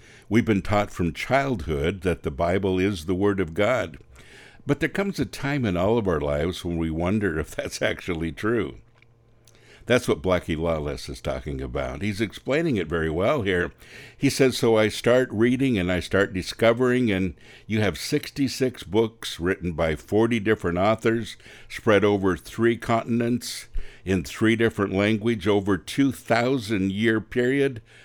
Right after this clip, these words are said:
Whew. Most of the authors didn't know each other. They had, didn't have any knowledge of each other, and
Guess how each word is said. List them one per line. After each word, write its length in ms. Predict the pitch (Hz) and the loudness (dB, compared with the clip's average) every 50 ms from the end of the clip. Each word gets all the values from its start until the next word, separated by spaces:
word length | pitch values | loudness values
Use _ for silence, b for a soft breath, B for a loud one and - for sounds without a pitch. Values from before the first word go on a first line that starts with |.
| B B B B B | B B B B B
Whew. 460 | - - - - - - - - - - - - - - - - - - - - _ _ _ _ _ _ _ _ b b b b b b b b b b b b b - | -10 -8 -8 -8 -8 -12 -14 -18 -20 -20 -20 -20 -20 -20 -20 -20 -20 -20 -20 -20 _ _ _ _ _ _ _ _ b b b b b b b b b b b b b -4
Most 300 | - 95 107 113 - - | 2 4 4 4 2 0
of 80 | 101 85 | 0 2
the 180 | 85 82 78 | 2 4 4
authors 320 | 80 80 - 82 80 78 - | 2 2 0 -2 -4 -4 -4
didn't 300 | - 85 82 80 78 73 | -2 -2 -2 0 0 0
know 220 | 80 87 90 87 | 0 0 0 -2
each 200 | 82 78 - - | -2 -4 -6 -8
other. 340 | 62 62 60 69 78 85 87 | -8 -8 -6 -6 -6 -6 -6
They 260 | 80 - 76 73 71 | -8 -8 -6 -6 -4
had, 200 | 80 78 71 - _ - - | -6 -6 -10 -14 _ -6 -2
didn't 220 | 90 85 80 78 | -2 0 0 -2
have 180 | 76 80 78 73 | -2 -2 -2 -2
any 200 | 78 71 73 73 | -2 -4 -4 -4
knowledge 520 | 71 67 69 78 80 92 104 101 80 67 | -4 -2 -2 -2 -2 -2 -2 -4 -6 -6
of 160 | 71 62 62 | -10 -10 -10
each 220 | 64 64 - - 71 | -12 -14 -12 -10 -8
other, 320 | 67 69 76 90 92 85 | -6 -4 -2 0 0 0
and 260 | 82 82 78 73 64 | 0 -2 -2 -4 -6